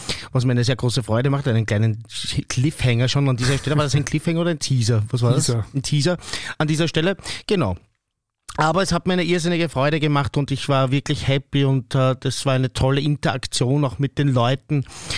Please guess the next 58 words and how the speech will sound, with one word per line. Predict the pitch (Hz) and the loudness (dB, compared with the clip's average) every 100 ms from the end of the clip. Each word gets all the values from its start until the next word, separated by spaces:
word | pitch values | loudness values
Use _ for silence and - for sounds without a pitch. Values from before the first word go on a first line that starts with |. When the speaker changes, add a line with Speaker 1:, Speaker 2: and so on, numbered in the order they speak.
| - - | -10 -6
Speaker 1:
und | 131 135 131 | 0 0 0
die | 147 - | -4 -6
Fragen | - 139 131 165 185 | -4 0 2 2 2
waren | 165 139 | 0 0
gut | 156 156 | -2 0
nach | 139 131 | -2 0
aus | 143 - | -4 -2
dem | 139 | -4
Publikum. | - 143 113 131 131 151 | 0 0 2 2 2 2
Speaker 2:
Mhm. | 156 185 | 0 -4
Speaker 1:
Ja, | 120 131 147 - - | -2 -2 -2 -6 -6
das | - 120 | -4 -2
ist | 131 | 0
auch | 117 | 0
eine | 139 147 | 0 0
Sache, | 139 131 | -2 -2
da | 139 | -4
bin | 127 135 | 0 0
ich | 127 | 2
mir | 135 | 2
nie | 139 135 | 2 0
sicher. | - 151 - 170 175 | -2 -4 -4 -4 -4
Ja, | 131 | -6
kommt | 139 139 143 151 | -2 0 0 -2
dann | 143 | -2
was | 135 - | -2 -2
da, | 139 | -4
kommt | 135 139 120 156 165 | -4 -8 -4 -2 -2
überhaupt | 175 165 160 151 | 0 0 0 -2
was | 139 - | -2 -2
oder | 143 | 0
kommt | 147 117 | 0 2
was | 127 | 2
Speaker 2:
Mhm. | 127 156 | 2 2
Speaker 1:
Gutes? | - 165 - - - - | 2 -2 -4 -10 -12 -4
Also | 123 127 | 0 0
auch | 117 - | -2 -4
da | - | -2
habe | 156 156 | 0 0
ich | |
mich | 151 | 0
sehr | 139 143 | 0 0
gefreut. | 143 147 | 0 -2
Das | 139 | -2
ist | 131 | 0
immer | 147 | 0
so | 135 | 2
ein, | 135 - - - _ - 139 | 0 -4 -16 -20 _ -6 -2
so | 131 | 0
ein | 143 143 | 0 -2
Knackpunkt, | - 151 - - - 165 156 | 0 0 0 -6 0 0 0
finde | - 156 160 | 0 0 0
ich, | 180 - | -2 -2
ja, | 147 | -2
bei | 156 | 2
Speaker 2:
Mhm. | 131 | 2
Speaker 1:
solchen | 127 127 | 2 2
Veranstaltungen. | 143 143 151 - 151 - 160 160 | 0 0 -2 -2 -2 0 0 0